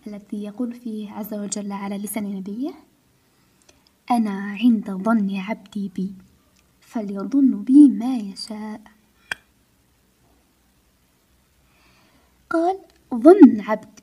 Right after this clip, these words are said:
بي"، ولم يحدد لا حسن ظنه ولا سوء ظنه، ترك لنا مشيئة الاختيار حتى يرانا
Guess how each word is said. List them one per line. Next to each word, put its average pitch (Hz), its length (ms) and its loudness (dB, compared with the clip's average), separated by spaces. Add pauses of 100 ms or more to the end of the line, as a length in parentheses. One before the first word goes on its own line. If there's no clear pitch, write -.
بي"، 196 200 -10 (280)
ولم 277 340 4
يحدد 202 560 -6 (220)
لا 262 120 6
حسن 302 460 8
ظنه 320 400 8 (440)
ولا 453 240 0 (100)
سوء 330 200 4
ظنه، 220 380 -4 (1040)
ترك 285 300 2
لنا 220 300 -2
مشيئة 233 460 0
الاختيار 320 760 0 (840)
حتى 294 580 -4 (1000)
يرانا 247 600 -2